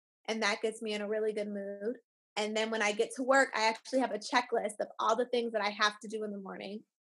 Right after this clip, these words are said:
to make sure that I have it done. So it's, like, check your email, um, make any copies, set the math stuff out, like, and I literally have to do those things. Or, like, when the kids get there, I'm like, "Dang, I didn't set the math stuff out."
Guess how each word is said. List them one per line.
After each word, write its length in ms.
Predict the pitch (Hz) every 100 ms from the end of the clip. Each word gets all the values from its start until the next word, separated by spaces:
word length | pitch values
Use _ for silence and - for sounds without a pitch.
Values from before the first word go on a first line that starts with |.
| _ 254
to 40 |
make 280 | 226 208 214
sure 300 | - 226 226
that 100 | 208
I 60 | 208
have 220 | 214 208
it 120 | 196
done. 300 | 196 185 208
So 140 | 208
it's, 180 | 226 220
like, 180 | - 202
check 240 | - 220 -
your 140 | 269 269
email, 580 | 269 262 247 247 247 247 _ _ _ 226
um, 360 | 208 185 196
make 160 | 202 214
any 200 | 262 262
copies, 600 | 262 240 233 233 226 226 226 _ - -
set 140 | 233 240
the 100 | 254
math 300 | 247 226 226
stuff 260 | - 220 220
out, 360 | 220 214 208 226
like, 180 | 208 -
and 100 | 220
I 140 | 233
literally 420 | 226 240 254 247 240
have 240 | 226 226
to 100 | 240
do 160 | 208 208
those 240 | 233 254
things. 320 | 262 269 269 220
Or, 80 | 208
like, 160 | 214
when 140 | 226 226
the 80 | 214 233
kids 180 | 233 233
get 120 | 339
there, 260 | 269 247 226
I'm 120 | 226
like, 260 | 220 196 -
"Dang, 240 | 254 233
I 80 | 214
didn't 180 | 226 226
set 160 | 240 233
the 60 |
math 220 | 226 220 220
stuff 160 | 214 214
out." 160 | -